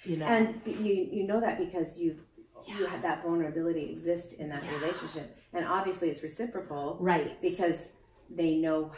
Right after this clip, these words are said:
Speaker 2: how to respond and
Speaker 1: Yeah.
Speaker 2: in what way, because you've told them.
Speaker 1: Right.
Speaker 2: "This is what I need when I call. This is
Speaker 1: Yeah.
Speaker 2: what I need." And that relationship can handle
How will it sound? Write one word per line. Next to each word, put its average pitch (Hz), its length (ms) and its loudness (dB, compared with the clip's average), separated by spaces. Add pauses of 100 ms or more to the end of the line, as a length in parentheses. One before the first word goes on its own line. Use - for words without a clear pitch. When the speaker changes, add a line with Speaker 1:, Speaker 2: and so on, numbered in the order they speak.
Speaker 2:
how 170 160 0
to 170 160 -6
respond 156 600 -4
and 156 100 2
Speaker 1:
Yeah. 170 160 6
Speaker 2:
in 175 40 2
what 160 200 2
way, 165 160 2
because 160 340 -4
you've 147 180 -10
told 165 280 -4
them. 147 340 -8
Speaker 1:
Right. 180 320 2
Speaker 2:
"This 226 220 8
is 220 120 2
what 180 140 -2
I 156 100 0
need 190 240 0
when 165 120 0
I 151 100 0
call. 139 320 -2
This 220 220 0
is 170 60 4
Speaker 1:
Yeah. 190 320 10
Speaker 2:
what 180 100 0
I 180 40 -2
need." 180 120 -2
And 165 280 0
that 175 220 2
relationship 165 560 -2
can 143 120 -14
handle 156 680 -6